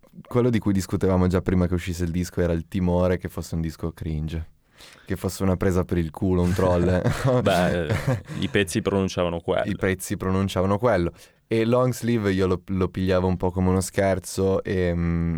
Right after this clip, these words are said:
Speaker 1: non me l'aspettavo semplicemente, cioè sì, Mecna ironico, ma non
Speaker 2: Sì, è una
Speaker 1: mi,
Speaker 2: canzone super fan, però
Speaker 1: non mi aspettavo un pezzo che mi pigliasse quasi per il culo, no? Che dici,
Speaker 2: <laughs>
Speaker 1: "Cosa potevo fare in quei tre minuti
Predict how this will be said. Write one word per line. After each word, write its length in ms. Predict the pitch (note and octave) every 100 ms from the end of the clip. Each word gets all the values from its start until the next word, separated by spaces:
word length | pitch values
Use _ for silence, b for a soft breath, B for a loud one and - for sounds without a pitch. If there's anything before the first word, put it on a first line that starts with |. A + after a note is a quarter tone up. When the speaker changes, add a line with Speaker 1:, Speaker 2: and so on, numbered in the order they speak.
| -
Speaker 1:
non 220 | - G#2 A2
me 40 |
l'aspettavo 520 | G#2 - F#2 G2 F#2+
semplicemente, 560 | F2 F#2 - F#2 F2+ F2
cioè 100 | F2+
sì, 140 | -
Mecna 280 | F#2 F2+ G2+
ironico, 600 | F#2+ F#2 F2+ F2+ - F#2 - B B B
ma 160 | F#2 F2+
non 120 | F#2+
Speaker 2:
Sì, 60 | G2
è 180 | F#2
una 120 | F#2 F#2+
Speaker 1:
mi, 40 |
Speaker 2:
canzone 340 | F#2 F2+ F2+ F#2
super 280 | G2+ G2
fan, 300 | - G2 F#2+ F2
però 220 | G2+ G#2+ F#2+
Speaker 1:
non 160 | F#2+
mi 100 | G2
aspettavo 640 | G2 - G2 - G2+ F#2+ F#2
un 140 | F#2+
pezzo 720 | F#2+ F#2 - G2+ F#2 F2+ F2+ F2 - -
che 140 | G#2
mi 160 | G2+ F#2+
pigliasse 460 | F#2+ G2 F#2 G#2
quasi 340 | - G2 F#2 F2+
per 140 | F#2+
il 140 | F2
culo, 380 | - A2+ G#2 F#2
no? 220 | F#2 G2+
Che 200 | F#2 G2 F2+
dici, 220 | F#2 G2
Speaker 2:
<laughs> 80 | -
Speaker 1:
"Cosa 220 | A#2 A2
potevo 320 | B2+ C3 B2+ F#2
fare 280 | G2+ F2+
in 60 | F2
quei 160 | F#2+ F2+
tre 140 | F#2
minuti 500 | F2+ F2+ F#2 F#2+